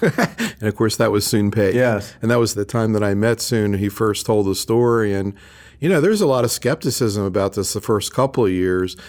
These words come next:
Speaker 1: I think it was when the chemo stuff came out that all of a sudden people sort of paid attention to it.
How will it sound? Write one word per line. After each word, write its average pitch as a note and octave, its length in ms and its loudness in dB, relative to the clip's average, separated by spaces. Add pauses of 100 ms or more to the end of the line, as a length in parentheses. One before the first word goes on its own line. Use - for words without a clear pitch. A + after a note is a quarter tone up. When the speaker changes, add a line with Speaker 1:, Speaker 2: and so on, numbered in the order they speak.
(120)
Speaker 1:
I A2 80 0
think D3 180 2
it C#3 140 2
was G#2+ 180 0
when A2 280 2
the G2+ 100 0
chemo C3+ 460 2
stuff F#2+ 320 -4
came G#2 280 -4
out G2+ 220 -4
that G2+ 120 -4
all A2 120 4
of G#2 60 2
a G2+ 40 -2
sudden G#2 280 -2
people G2+ 300 -4
sort G#2 220 -2
of - 60 -8
paid G2 180 -2
attention G2+ 500 -4
to F2+ 220 -6
it. F#2 140 -12